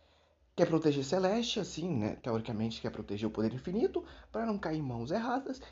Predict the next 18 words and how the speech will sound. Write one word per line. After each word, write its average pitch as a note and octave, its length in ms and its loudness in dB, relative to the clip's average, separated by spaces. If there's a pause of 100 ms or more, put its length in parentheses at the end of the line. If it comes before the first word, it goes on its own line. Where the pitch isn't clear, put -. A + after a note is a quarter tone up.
e F3+ 380 0
o - 80 0
tudo A3+ 320 -2
virar G#3+ 240 4
nada. - 400 -6 (400)
É - 140 -10
tipo - 260 -12
isso. - 300 -10 (340)
Eles G#3+ 240 2
estão A#3 260 2
em C4 120 4
guerra. B2+ 340 4 (1400)
Certo? - 360 0 (320)
Vamos, G#3+ 400 2
vamos F3+ 280 0
pegar D3 380 0 (260)
só G3 240 2
essa, F3 460 -2